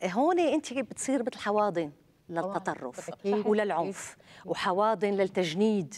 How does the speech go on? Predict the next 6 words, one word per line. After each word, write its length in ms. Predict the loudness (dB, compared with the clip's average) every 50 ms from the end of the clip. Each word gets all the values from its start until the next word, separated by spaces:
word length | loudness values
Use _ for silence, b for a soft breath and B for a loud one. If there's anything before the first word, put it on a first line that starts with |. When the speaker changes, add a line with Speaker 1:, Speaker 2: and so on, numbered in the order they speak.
| -16 -18
Speaker 2:
أكيد. 320 | -18 -14 -12 -8 -6 -6
Speaker 1:
وحواضن 600 | -4 -2 0 2 4 6 6 4 4 4 2 2
لبناء 440 | 4 4 2 2 2 2 4 2 2
كمان 360 | 2 0 0 2 2 2 2
مظلومية 540 | 0 0 0 2 4 4 6 6 6 6 6 4
أخرى 340 | 2 0 -2 -2 -2 -2 -4